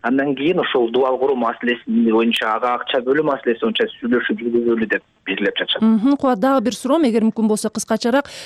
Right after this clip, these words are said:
Speaker 2: Э, бюджет бекитилбегендиктен федералдык өкмөт жарым жартылай эле иштеп атпайбы? Мунун өзү эмне, не билдирерин айтса кетсеңиз, э, соңку кырдаал акшдагы канча мамлекеттик кызматкерге таасирин тийгизгени белгилүүбү?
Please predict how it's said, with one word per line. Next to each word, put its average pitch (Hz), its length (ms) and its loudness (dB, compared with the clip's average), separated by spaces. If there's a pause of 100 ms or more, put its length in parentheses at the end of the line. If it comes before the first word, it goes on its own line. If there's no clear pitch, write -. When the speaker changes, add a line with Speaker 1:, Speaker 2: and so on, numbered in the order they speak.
Speaker 2:
Э, 202 80 0
бюджет 233 380 2
бекитилбегендиктен 254 840 0
федералдык 233 500 0
өкмөт 233 320 2
жарым 240 300 2
жартылай 240 340 0
эле 226 120 2
иштеп 262 280 0
атпайбы? 262 300 2
Мунун 262 340 4
өзү 254 320 2 (140)
эмне, 247 400 2 (280)
не 214 440 2
билдирерин 233 420 0
айтса 254 240 0
кетсеңиз, 277 420 0
э, 214 100 0
соңку 247 300 0
кырдаал 247 420 0
акшдагы 226 520 -2
канча 254 320 0
мамлекеттик 233 560 0
кызматкерге 214 500 -2
таасирин 208 520 -2
тийгизгени 202 480 0
белгилүүбү? 220 560 0